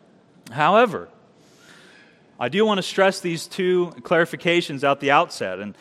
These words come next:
and I hope that, uh, we'll keep these in mind and that they'll be, uh, valuable and,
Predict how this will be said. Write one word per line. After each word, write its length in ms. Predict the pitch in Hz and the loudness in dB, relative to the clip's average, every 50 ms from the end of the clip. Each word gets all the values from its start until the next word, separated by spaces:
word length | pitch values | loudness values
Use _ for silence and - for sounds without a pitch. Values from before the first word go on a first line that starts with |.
| - - - | -20 -18 -10
and 140 | - 151 151 | -4 0 2
I 60 | 147 | 6
hope 200 | 151 180 190 185 - | 6 6 6 6 4
that, 220 | 180 156 151 139 - - - - - | 4 4 4 2 -2 -10 -20 -14 -8
uh, 80 | 135 131 | -6 -4
we'll 160 | 131 143 151 | -2 0 -2
keep 280 | 151 - - 208 190 165 | -2 -2 -2 -4 -4 -4
these 200 | 190 190 180 156 | -4 -4 -4 -4
in 80 | 165 | -2
mind 380 | 147 151 160 165 165 156 147 135 | 2 4 4 6 4 4 0 -2
and 100 | 127 131 | -2 -4
that 120 | 135 131 | -4 -2
they'll 100 | - 139 | -2 -4
be, 320 | 131 139 143 143 139 135 123 | -2 -2 -2 -2 -2 -2 -4
uh, 220 | - 123 113 110 | -6 -6 -6 -4
valuable 680 | 110 120 131 135 147 165 170 160 147 143 139 139 139 | 0 2 6 6 6 6 4 2 0 0 0 2 2
and, 240 | 135 120 113 110 110 | 0 -2 -4 -6 -8